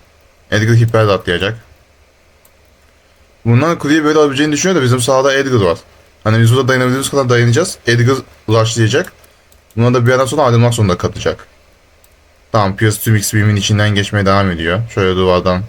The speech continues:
Globert'ın alnını kapatacağım. Tamam. Hı hı. Şimdi burada biri var. Rota alan tek başına gezmez orada. Tamam, şu kuleyi alayım.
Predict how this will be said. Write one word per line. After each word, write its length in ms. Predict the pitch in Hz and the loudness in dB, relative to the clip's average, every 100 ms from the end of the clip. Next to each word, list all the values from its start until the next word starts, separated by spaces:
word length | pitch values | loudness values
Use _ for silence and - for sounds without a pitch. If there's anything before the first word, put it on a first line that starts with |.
| - | -8
Globert'ın 400 | 90 90 87 87 | -2 0 0 -2
alnını 200 | 87 90 | -2 -2
kapatacağım. 520 | 95 - 82 - 90 113 - _ _ _ _ _ _ _ _ _ _ _ _ _ | -4 -8 -10 -6 -6 -6 -14 _ _ _ _ _ _ _ _ _ _ _ _ _
Tamam. 340 | - - 85 113 - _ _ _ _ _ _ _ _ _ _ _ _ _ _ _ _ _ _ - | -8 -8 -8 -10 -12 _ _ _ _ _ _ _ _ _ _ _ _ _ _ _ _ _ _ -6
Hı 280 | 98 92 90 | -2 -2 -4
hı. 800 | 87 92 110 120 123 123 120 123 120 117 _ _ _ _ _ _ _ _ _ - | -4 0 2 2 2 0 0 -2 -4 -10 _ _ _ _ _ _ _ _ _ -10
Şimdi 380 | 127 127 107 92 - _ _ _ - | -2 0 0 -2 -12 _ _ _ 0
burada 360 | 123 147 156 | 2 4 0
biri 240 | 131 131 131 | 0 2 2
var. 220 | 101 85 - - _ _ _ _ | 2 -2 -10 -20 _ _ _ _
Rota 280 | 107 127 135 | 0 2 2
alan 260 | 127 127 120 | 2 2 2
tek 220 | 131 127 | -2 -2
başına 300 | 127 123 127 | -2 -2 0
gezmez 300 | 117 117 110 | 2 2 2
orada. 140 | 95 | 0
Tamam, 300 | 90 95 92 | 0 0 0
şu 160 | 90 110 | -2 -6
kuleyi 340 | - 101 95 | -2 0 2
alayım. 340 | 95 95 90 | 0 0 -2